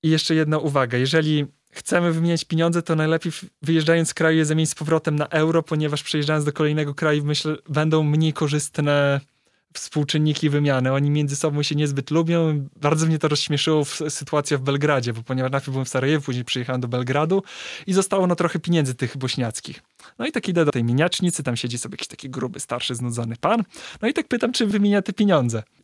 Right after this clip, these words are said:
Zrobił taką minę, jakby mu ktoś po-, położył coś niesmacznego na tym stole. No, wyjmuje te pieniądze, no, on je przyjmuje, ale tak jeszcze tak mu-, no, chciałem domienić tam euro. Wyjmuje to euro i nagle taki uradowany, uśmiechnięty. Wyjmuje mi pieniążki, jeszcze cukierki położył.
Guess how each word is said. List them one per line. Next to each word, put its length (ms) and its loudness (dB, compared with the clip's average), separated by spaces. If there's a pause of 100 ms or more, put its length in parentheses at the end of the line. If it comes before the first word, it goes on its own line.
Zrobił 360 2
taką 260 -2
minę, 520 4 (180)
jakby 220 0
mu 120 2
ktoś 240 -2
po-, 200 0
położył 400 4
coś 180 -2
niesmacznego 580 0
na 120 -2
tym 140 -8
stole. 440 2 (480)
No, 100 0
wyjmuje 380 0
te 100 -8
pieniądze, 440 2
no, 140 -4
on 140 0
je 100 0
przyjmuje, 580 2
ale 140 4
tak 160 -4
jeszcze 200 -4
tak 140 -4
mu-, 200 -4
no, 160 -4
chciałem 280 2
domienić 260 2
tam 160 -4
euro. 300 2
Wyjmuje 340 4
to 140 0
euro 240 6
i 100 2
nagle 260 4
taki 300 -8
uradowany, 720 4
uśmiechnięty. 1000 0
Wyjmuje 480 4
mi 120 2
pieniążki, 420 4
jeszcze 160 -2
cukierki 500 4
położył. 600 0